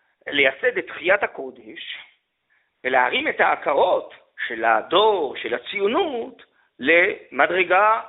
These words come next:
<clears throat> עליונה יותר ממה שהם פגשו בתורה. וקודם כל אני אגיד שרבנו הרב ציודה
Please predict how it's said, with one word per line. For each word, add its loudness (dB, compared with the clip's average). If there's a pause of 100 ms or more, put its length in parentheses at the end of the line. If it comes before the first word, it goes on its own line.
(520)
<clears throat> -6
עליונה 2
יותר -4
ממה -2 (640)
שהם 0
פגשו -8
בתורה. 0 (800)
וקודם 2
כל 2
אני 0
אגיד -6
שרבנו -2
הרב -4
ציודה 2